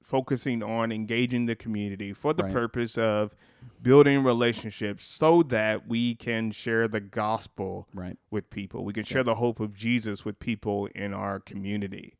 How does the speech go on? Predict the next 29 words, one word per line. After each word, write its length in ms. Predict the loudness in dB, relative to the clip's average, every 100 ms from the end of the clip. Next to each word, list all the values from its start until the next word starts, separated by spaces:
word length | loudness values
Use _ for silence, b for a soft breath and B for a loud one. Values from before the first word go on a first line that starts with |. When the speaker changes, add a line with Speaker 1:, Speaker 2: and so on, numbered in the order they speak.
| -8
Speaker 2:
Mm-hmm. 280 | -8 -8 -10 b b b _ _ _ _ _
Speaker 1:
It, 220 | 0 2
it's 240 | 2 -2 0
not 260 | 4 6
about 500 | 6 8 8 8 6 4
always 440 | 4 6 4 2
telling 320 | 0 0 0
people 480 | 0 -2 0 0 0
to 540 | -2 -2 0 0 -2 -4
come 280 | -4 -2
into 240 | -2 -2 -2
the 100 | 0
building 720 | 8 10 10 8 2 -6 -8 _ _
Speaker 2:
Mm-hmm. 280 | -4 -2 -4
Speaker 1:
to, 220 | -2 -4
to 200 | -2 -2
hear 220 | 2 4 6
the 140 | 4
gospel. 640 | 2 -2 -6 -6 -6 -4
We 300 | -2 0 0
have 340 | -2 -2 -2 -2
to 100 | -6
get 340 | -4 -4 -6 -6
out 400 | -4 -2 -2 -4
of 320 | -4 -2 0 -4
the 60 |
building. 460 | 0 4 4 4 -2
And 180 | -4 -2
the, 120 | -2